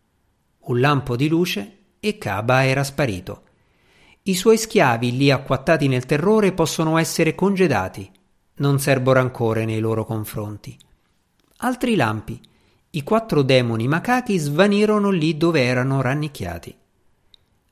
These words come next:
Re Salomone annuì. "Il mio palazzo ha bisogno di qualche riparazione, credo.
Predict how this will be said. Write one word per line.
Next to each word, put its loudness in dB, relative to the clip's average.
Re -2
Salomone -2
annuì. 0
"Il 0
mio 2
palazzo 4
ha 2
bisogno 0
di -2
qualche 0
riparazione, 0
credo. -10